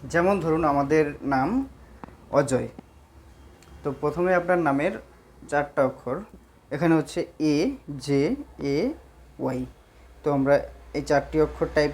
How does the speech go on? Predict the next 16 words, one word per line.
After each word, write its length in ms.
করব 380
ও 120
পাশাপাশি 460
আমরা 240
date 240
of 160
birth-এর 300
সালটি 460
ব্যবহার 400
করব। 340
যেমন 300
ধরুন 260
আমাদের 360
দু 80
হাজার 320
দুই, 280